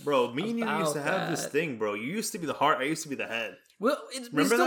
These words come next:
Speaker 1: that?
Speaker 2: are, because when
Speaker 1: Yeah.
Speaker 2: you do all that work for me, then I'm like, "All right, well, I guess
Speaker 1: Yeah.
Speaker 2: I'll just
Speaker 1: You'd,
Speaker 2: be nice."
Speaker 1: we'd be talking to, like, someone who just, like, got out of a breakup and, like, they're sad. And I saw, it's like, "You know, it's okay. You know,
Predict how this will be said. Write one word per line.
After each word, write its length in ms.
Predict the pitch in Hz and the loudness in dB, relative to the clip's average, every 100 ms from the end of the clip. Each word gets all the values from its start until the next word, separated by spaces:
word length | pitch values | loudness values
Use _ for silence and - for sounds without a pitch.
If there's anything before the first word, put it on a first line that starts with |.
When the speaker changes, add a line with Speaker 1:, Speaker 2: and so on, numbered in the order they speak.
| 262 | 8
Speaker 1:
that? 40 | |
Speaker 2:
are, 200 | 247 196 | 8 8
because 280 | 170 185 226 | 4 4 4
when 140 | 220 220 | 6 4
Speaker 1:
Yeah. 160 | 214 | 4
Speaker 2:
you 60 | 262 | 2
do 200 | 220 247 | 4 6
all 100 | 247 | 6
that 160 | 220 | 8
work 140 | 220 226 | 8 6
for 160 | 214 233 | 2 0
me, 140 | 220 | 0
then 160 | 175 185 | 0 -2
I'm 120 | 190 | 0
like, 200 | 185 180 | -2 0
"All 100 | 185 | 0
right, 180 | 180 151 | -2 -4
well, 120 | 151 | -6
I 100 | 151 | -6
guess 180 | 156 190 | -6 -6
Speaker 1:
Yeah. 280 | 175 170 - - | -4 -4 -4 -8
Speaker 2:
I'll 120 | 147 | -6
just 160 | 156 160 | -2 0
Speaker 1:
You'd, 100 | 180 | 0
Speaker 2:
be 60 | |
nice." 260 | 147 160 147 | 0 -6 -4
Speaker 1:
we'd 120 | 202 | 0
be 60 | 208 | 2
talking 260 | 180 170 | 2 0
to, 60 | 170 | 2
like, 140 | 127 | 0
someone 380 | - 131 131 131 | -2 -6 -4 -4
who 80 | 123 | -6
just, 200 | 123 123 | -8 -8
like, 80 | 120 | -8
got 100 | 120 | -6
out 100 | 120 | -6
of 80 | 113 | -6
a 40 | |
breakup 560 | 107 113 107 113 110 113 | -8 -8 -8 -10 -10 -10
and, 100 | 110 | -12
like, 140 | 107 | -10
they're 100 | 123 | -8
sad. 560 | - - 113 113 113 113 - - | -6 -4 -2 0 0 -4 -14 -10
And 60 | 143 | -6
I 40 | |
saw, 200 | 131 135 | -2 -2
it's 80 | 127 | -2
like, 160 | 131 180 | -4 -6
"You 60 | |
know, 160 | 190 185 | -8 -8
it's 120 | - | -10
okay. 220 | 175 190 - | -8 -10 -8
You 80 | 175 | -10
know, 140 | 196 | -10